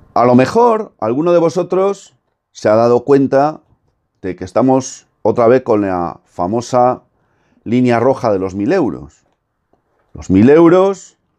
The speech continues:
es la cantidad límite, eh,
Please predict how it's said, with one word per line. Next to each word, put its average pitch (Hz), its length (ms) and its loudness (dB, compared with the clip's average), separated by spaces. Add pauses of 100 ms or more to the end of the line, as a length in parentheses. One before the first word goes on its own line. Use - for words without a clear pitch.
(800)
es 104 180 2
la 107 140 0
cantidad 110 680 0
límite, 175 760 -4 (1400)
eh, 101 640 2